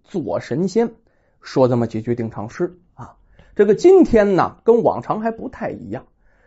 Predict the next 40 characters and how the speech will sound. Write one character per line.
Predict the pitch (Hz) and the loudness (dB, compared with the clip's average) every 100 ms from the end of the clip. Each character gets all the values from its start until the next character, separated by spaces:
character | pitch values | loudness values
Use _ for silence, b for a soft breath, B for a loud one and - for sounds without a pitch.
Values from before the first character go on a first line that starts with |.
| _ | _
这 | - 269 | 0 4
不， | 254 247 - _ _ | 6 4 0 _ _
算 | - 302 208 160 | 0 2 2 0
上 | 160 190 147 151 | 2 2 2 -4
昨 | - 185 381 | -6 0 0
天 | - - 175 170 | 0 0 0 0
说 | - 160 | -2 2
的 | 147 | 2
两 | 113 107 | 0 -2
段 | 135 127 | -2 -2
书 | 123 147 135 | -4 -8 -4
啊， | 113 147 _ _ | -4 -6 _ _
咱 | 143 156 | -2 0
们 | 175 120 | 0 -2
已 | |
经 | 117 160 | -2 -4
给 | 160 113 | -2 -4
各 | - 147 | 0 2
位 | 151 143 | 2 2
在 | 131 | 0
这 | 127 131 | 0 -2
个 | 123 | 0
专 | 202 190 196 | 2 2 0
辑 | 139 165 | 0 0
里， | 131 | 0
你 | 117 | -2
不 | 156 196 | -4 -2
管 | 131 151 | -2 -2
大 | - | -4
小 | - 139 | -4 -2
啊， | 110 131 185 - | 2 4 4 0
不 | 175 131 | -6 -6
管 | 107 131 | -6 -8
是 | 147 | -8
不 | 143 | -6
是 | 147 | -6
直 | 147 | -6
播 | 151 175 | -6 -4
回 | 165 220 | -4 0
放， | 311 - | 0 0